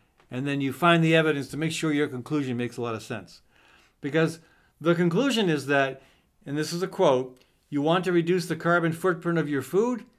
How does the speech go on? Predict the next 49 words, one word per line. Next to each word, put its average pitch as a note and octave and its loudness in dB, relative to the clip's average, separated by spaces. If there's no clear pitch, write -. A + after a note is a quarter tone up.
Focus G#3 -2
on F3+ 0
what F#3 -2
you E3 0
eat, D#3+ -4
not D#3 -2
whether D3+ -2
your D3 -2
food C#3+ -4
is A#2 -4
local." A#2+ -6
And C#3 -8
of C3+ -12
course, D#3 2
as C3+ -2
you C3 -2
read D3 2
into E3 4
it, D3+ 0
you C3+ -6
realize C#3 -2
that C3 -10
the, B2+ -10
the, B2 -8
the D3+ -8
evil A3 6
food G3+ 4
is D#3 0
meat D#3+ 0
and B2+ -6
dairy D3+ 0
and C#3 -2
anything D3 -2
from D3 -2
an C3 -4
animal, B2+ -6
probably C#3+ -4
honey C#3 -4
as A#2 -8
well. B2+ -6
So G#3+ 4
the, G#3 2
um, G3 4
the E3+ -4
study B3+ 0
says, E3+ 2
and D#3+ 2
I'll E3+ 4
quote, F3+ 2